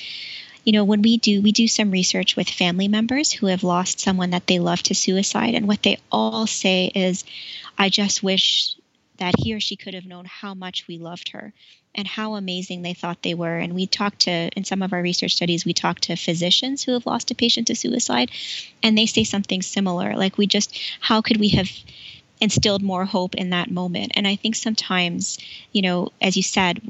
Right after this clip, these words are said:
we wanna shut down when things get really hard and we're in so much pain, and to be able to reach out and remind ourselves how, how well loved we are and how things can be otherwise, um, is so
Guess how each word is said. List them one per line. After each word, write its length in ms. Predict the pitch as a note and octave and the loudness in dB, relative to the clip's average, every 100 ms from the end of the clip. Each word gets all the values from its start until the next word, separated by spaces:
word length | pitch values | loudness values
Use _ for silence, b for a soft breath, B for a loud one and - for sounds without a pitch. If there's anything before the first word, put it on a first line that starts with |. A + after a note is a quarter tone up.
| - | -2
we 140 | G3+ | -2
wanna 240 | F#3 G#3 G3 | 0 2 2
shut 320 | - F#3 - | 2 0 -2
down 400 | E3 F3 G#3+ A3+ | -4 -2 -6 -6
when 160 | A3+ G#3 | -4 -2
things 240 | G#3 G3+ | -2 0
get 160 | G#3 G3 | -2 0
really 220 | G3 F#3 | -2 -2
hard 420 | F#3 F3+ F3+ F#3 | -2 0 0 0
and 100 | F#3 | -2
we're 120 | F3+ F#3+ | -2 -2
in 100 | F#3 | -2
so 160 | G3 | -2
much 260 | F3 F3 - | 0 0 0
pain, 340 | - F#3 F3 | 0 0 0
and 140 | F#3 F#3+ | -2 -2
to 140 | G3+ | 0
be 100 | G3 | 0
able 160 | F#3+ F#3+ | 0 0
to 160 | - | 0
reach 240 | F#3+ G3 - | 0 0 2
out 120 | F#3 | 0
and 120 | F3 | -2
remind 340 | F3 F3 F3 F#3+ | -4 -2 0 0
ourselves 500 | F#3+ F3+ E3+ F3 B B B B | 0 0 0 -2 B B B B
how, 480 | - G#3 G3+ F#3+ - - | 0 2 2 0 -4 -8
how 260 | - A3+ | 0 2
well 200 | G#3+ A3+ | 4 4
loved 300 | G#3 F#3 F#3+ | 4 0 0
we 160 | G3 F3+ | 2 2
are 280 | E3 E3 - | 2 0 0
and 160 | - F#3+ | 0 0
how 200 | F#3 G3 | 2 0
things 280 | - A#3+ - | 2 2 2
can 200 | A3+ G3 | 0 2
be 140 | F#3+ | 2
otherwise, 680 | F3+ F3+ F3 F3 - G#3+ - B B B - | 2 0 0 0 0 -2 -6 B B B 0
um, 260 | G3 F#3 F#3 | 2 2 -2
is 100 | G3 | 0
so 400 | - F#3 F3+ F3+ | 0 2 0 -2